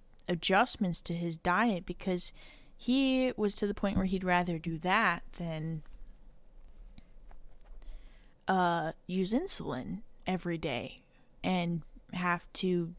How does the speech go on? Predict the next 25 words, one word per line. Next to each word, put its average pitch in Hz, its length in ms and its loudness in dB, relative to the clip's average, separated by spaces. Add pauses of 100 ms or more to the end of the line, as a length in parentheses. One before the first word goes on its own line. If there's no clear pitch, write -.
(140)
be 175 160 0
insulin 175 720 0
dependent. 180 760 2 (760)
And 180 460 2
he, 190 840 2
you 196 120 2
know, 180 100 2
he's 226 180 4
probably 330 340 6
more 185 360 6
in 180 240 2
the 160 260 4 (1300)
area 180 260 6
of - 160 -2
pre-diabetes 208 1120 4
where 175 140 4
he 175 160 0
was 185 80 0
starting 190 280 4
to 175 120 4
get 170 320 0 (120)
blood 180 240 4
sugar 175 320 2
spikes, - 540 2
and 165 240 -2